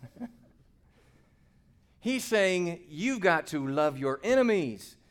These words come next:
Your neighbor is everyone around you, whoever you come into contact with.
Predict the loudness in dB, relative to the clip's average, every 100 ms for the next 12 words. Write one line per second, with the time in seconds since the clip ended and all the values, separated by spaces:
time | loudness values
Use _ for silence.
0 | _ _ _ _ -6 0 2 2 0 0
1 | 0 2 2 2 0 0 -2 -2 -2 -2
2 | -2 -2 -2 -2 -4 -4 -4 -2 -2 -2
3 | -6 -10 -6 -6 -6 -8 -6 -6 -4 -6
4 | -6 -6 -10 -10